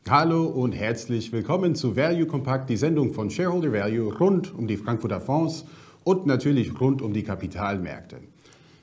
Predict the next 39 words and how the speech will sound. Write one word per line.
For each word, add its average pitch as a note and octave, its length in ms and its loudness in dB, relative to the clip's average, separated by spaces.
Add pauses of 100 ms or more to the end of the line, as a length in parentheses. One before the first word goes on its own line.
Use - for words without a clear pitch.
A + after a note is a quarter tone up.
Ja, F#2+ 140 -4
meine F#2+ 240 -6
Damen A#2 220 0
und G#2+ 100 0
Herren, C#3+ 420 0
wir D#3+ 220 4
befinden C3 540 0
uns B2+ 200 -2
in G#2 80 -4
einem G2+ 240 -4
Bärenmarkt F#2+ 760 -6
nach E2+ 280 -10
wie F2 60 -10
vor. - 460 -2
Und C#3 340 0
ganz F#3+ 300 0
sicher C#3+ 300 2
geht B2 180 -2
es A#2 80 -4
bald G#2 240 -4
wieder C3 200 -2
aufwärts. - 520 -2 (440)
Die G#2 100 -6
Frage F2 340 -8
ist A2 140 -8
natürlich, A#2 420 0 (120)
wann A#2+ 380 0 (220)
und A2+ 180 -6
lohnt C#3 300 0
es D#3+ 120 -2
sich C#3 200 0
jetzt - 240 -4
zu B2+ 100 0
investieren? B2+ 680 2 (560)
Die G#2+ 100 -4
Antwort B2 380 -2
ist - 100 -8
selbstverständlich G#2 720 -4
ja. F2+ 460 -6